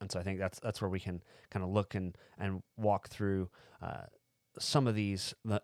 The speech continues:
the main theories, um, and then which ones kinda hold weight,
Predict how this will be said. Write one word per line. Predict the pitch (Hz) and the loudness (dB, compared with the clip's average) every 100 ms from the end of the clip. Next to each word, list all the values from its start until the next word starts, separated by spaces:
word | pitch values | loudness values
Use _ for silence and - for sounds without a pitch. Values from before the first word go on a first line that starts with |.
| 107 | 0
the | 98 | 0
main | 95 104 107 104 92 - | 2 2 2 2 -2 -4
theories, | 113 101 90 85 85 - - - | -4 -2 -2 -4 -6 -8 -10 -12
um, | 92 90 85 82 82 85 _ _ _ _ _ | -8 -8 -8 -8 -10 -16 _ _ _ _ _
and | 110 92 | -4 -2
then | 90 87 | -2 -4
which | 120 110 - | -2 0 0
ones | 104 98 | 0 0
kinda | - 95 | -2 -4
hold | - 123 104 | -2 -4 -2
weight, | 120 143 | 0 0